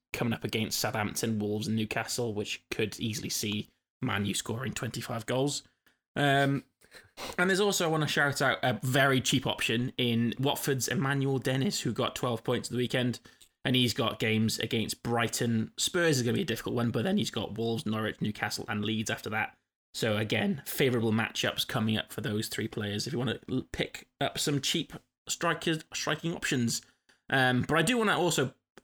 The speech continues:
just pick out someone to potentially avoid, um, going forward.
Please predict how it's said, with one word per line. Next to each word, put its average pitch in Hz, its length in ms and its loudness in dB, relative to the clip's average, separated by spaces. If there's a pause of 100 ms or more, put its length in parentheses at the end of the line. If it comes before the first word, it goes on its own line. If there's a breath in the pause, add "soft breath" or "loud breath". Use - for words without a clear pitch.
(280)
just - 160 -2
pick - 220 -2
out 135 160 2
someone 131 260 2
to 110 100 -4
potentially 135 540 -2
avoid, 117 560 0 (560 soft breath)
um, 110 380 4
going 120 220 2
forward. 110 560 -2